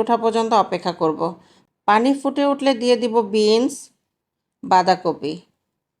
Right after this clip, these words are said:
দুই মিনিট নেড়েচেড়ে রান্না করব। এখন দিয়ে দিব কেটে রাখা পেঁয়াজ, দিয়ে দিব কাঁচামরিচ ফালি, দিয়ে দিব দুই ধরনের ক্যাপসিকাম।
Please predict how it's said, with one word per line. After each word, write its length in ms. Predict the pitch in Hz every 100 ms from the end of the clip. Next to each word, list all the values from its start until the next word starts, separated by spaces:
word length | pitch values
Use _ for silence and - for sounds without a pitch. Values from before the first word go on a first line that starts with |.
| _ -
দুই 220 | 220 240 262
মিনিট 220 | 262 262 233
নেড়েচেড়ে 420 | 226 226 233 233 214
রান্না 260 | 190 175 165
করব। 200 | 170 151 147 175 - _ _ _ _ _ _ 185
এখন 180 | 208 277 277
দিয়ে 160 | 254 254
দিব 140 | 247 240 254
কেটে 180 | 226 226 220
রাখা 180 | 220 233
পেঁয়াজ, 400 | 240 196 185 233 - - _ _ _ _ -
দিয়ে 260 | 190 233 254
দিব 120 | 254 254 254
কাঁচামরিচ 500 | 220 220 202 196 190 -
ফালি, 260 | 160 156 170 _ _ _ _ _ _ _ _ _ _ _ _ _ _ _ _ _ _ _ _
দিয়ে 220 | 196 233 254
দিব 120 | 262 240 240
দুই 120 | 233 226
ধরনের 340 | 226 233 247 254
ক্যাপসিকাম। 520 | 196 185 - 180 160